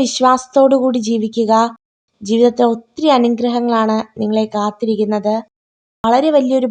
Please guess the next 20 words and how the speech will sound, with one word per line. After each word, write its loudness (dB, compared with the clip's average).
ഭാഗ്യം 0
ഈശ്വരൻ 0
നിങ്ങളുടെ 0
ജീവിതത്തിലേക്ക് -2
തുണയ്ക്കുമെന്നതിന് -2
യാതൊരു 2
മാറ്റവുമില്ല. -6
തീർച്ചയായിട്ടും 2
വിശ്വാസത്തോടു 0
കൂടി -4
ജീവിക്കുക. -2
ഒത്തിരി -2
ഒത്തിരി -2
നന്മകൾ 0
നിങ്ങൾക്കുണ്ടാകും. -4
അപ്പോൾ 4
ഇതൊക്കെയാകുന്നു 2
ഈ -2
രണ്ട് 2
ചിത്രങ്ങളും -2